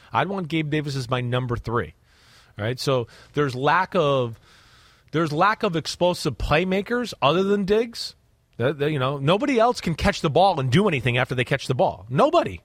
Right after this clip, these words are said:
I mean, nobody. Right? Gabe Davis from every now and then will beat somebody deep, but it's more because of, like,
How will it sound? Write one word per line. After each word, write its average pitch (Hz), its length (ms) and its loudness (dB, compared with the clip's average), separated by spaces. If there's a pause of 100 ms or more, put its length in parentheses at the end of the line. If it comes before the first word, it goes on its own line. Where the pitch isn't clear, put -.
I 139 60 -6
mean, 170 180 0
nobody. 170 480 2 (500)
Right? 170 300 -2 (300)
Gabe 208 240 2
Davis 220 380 2
from 165 200 0
every 208 200 0
now 190 300 2
and 185 120 0
then 165 160 2
will 143 80 2
beat 160 260 -2
somebody 175 340 0
deep, 151 280 -2
but 226 100 0
it's 220 160 -4
more 254 180 0
because 208 380 -2
of, 170 160 -4
like, 160 320 2